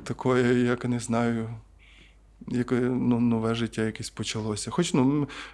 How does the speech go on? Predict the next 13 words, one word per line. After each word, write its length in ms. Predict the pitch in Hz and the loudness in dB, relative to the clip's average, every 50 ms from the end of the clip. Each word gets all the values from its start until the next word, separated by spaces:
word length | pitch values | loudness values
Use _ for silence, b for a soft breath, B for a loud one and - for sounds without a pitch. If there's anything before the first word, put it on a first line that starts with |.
| B - | B 0
мене 320 | 139 156 156 156 156 147 | 0 2 2 2 2 2
не 160 | 143 147 147 | 4 4 2
те, 140 | - - 151 | 4 4 2
що 120 | - - - | 2 2 -2
там 220 | - 107 110 113 | -2 0 0 0
ображали, 580 | 107 107 110 110 110 110 127 131 131 127 120 120 | 0 0 0 0 0 2 2 2 4 2 2 0
просто, 520 | 127 127 143 151 - - - 127 120 117 - - - - - - - _ - - - - - - - - - - _ _ _ - - - - 143 | -2 -2 -4 -4 -4 -2 -2 -4 -4 -4 -6 -16 -20 -20 -20 -20 -20 _ -20 -20 -20 -20 -20 -20 -20 -20 -20 -20 _ _ _ -20 -18 -10 -2 0
м, 380 | 135 135 131 127 - - 175 190 | 2 2 2 2 2 0 -4 -4
сумно 260 | - - 170 127 110 | 0 2 2 2 2
мені 200 | 107 107 110 107 | -2 -4 -6 -6
було 260 | 110 - - - - - | -8 -8 -10 -10 -10 -10
якось. 320 | - - - - - - _ _ _ - - | -12 -14 -14 -16 -16 -18 _ _ _ -12 -12
От. 220 | - - - - | -12 -12 -12 -18